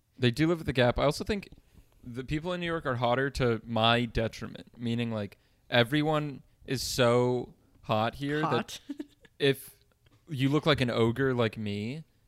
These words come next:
Speaker 1: you are just so blown out of the water, versus if I move to the middle of the Midwest, I could be
Speaker 2: <laughs>
Speaker 1: their Greek god. I could be the Fabio of Indiana.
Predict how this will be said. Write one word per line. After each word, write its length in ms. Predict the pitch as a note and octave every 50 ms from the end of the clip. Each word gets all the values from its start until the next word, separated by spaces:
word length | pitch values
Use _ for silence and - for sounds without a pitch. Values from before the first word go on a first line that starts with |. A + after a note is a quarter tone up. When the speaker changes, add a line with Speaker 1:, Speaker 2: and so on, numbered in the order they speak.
| _ -
Speaker 1:
you 160 | - A#2+ B2 C3
are 60 | C3+
just 220 | C3+ C3+ - - -
so 260 | - A#2+ A2+ A#2+ B2
blown 300 | A#2 B2+ B2+ B2 A#2+ A#2
out 120 | A2+ A2+ A2
of 60 | G#2
the 60 | G#2+
water, 400 | G#2 G#2 G2+ G2+ G#2 A#2 B2 C3
versus 340 | A#2+ B2+ B2 - - A#2+ A2
if 80 | A2 -
I 140 | B2+ C3+ D3
move 240 | D#3 D#3 D3 C#3
to 100 | - -
the 80 | A#2+ A2+
middle 300 | G#2+ G#2 G#2+ G#2 A2 A2
of 100 | G#2+ F#2+
the 60 | F#2+ G2
Midwest, 680 | G2+ G2+ G2 - - F#2+ F#2 F#2+ A#2 - - - - _ _ _ _ - - -
I 120 | - B2+
could 200 | - - D#3 B2+
be 140 | D#3 D3+ C#3+
Speaker 2:
<laughs> 80 | -
Speaker 1:
their 480 | - A#2 A#2 A#2 A#2+ B2 A#2+ A#2+ A#2+ A2+
Greek 500 | - - - A2+ A#2+ B2 B2 - - -
god. 300 | - A#2+ A2+ A#2+ A2+ G#2
I 60 | A2+ A#2
could 100 | A#2+ C3+
be 100 | - E3
the 200 | D#3+ E3 D3 B2 - _ _ _ _
Fabio 760 | - - - C#3+ C3 C3+ C#3+ C3+ C3+ B2+ B2 A#2 A2+ A2 A2+
of 100 | A2 G#2
Indiana. 600 | A#2+ A2+ A2+ - A2 A2 A2 A2+ A#2+ A2+ - D#2+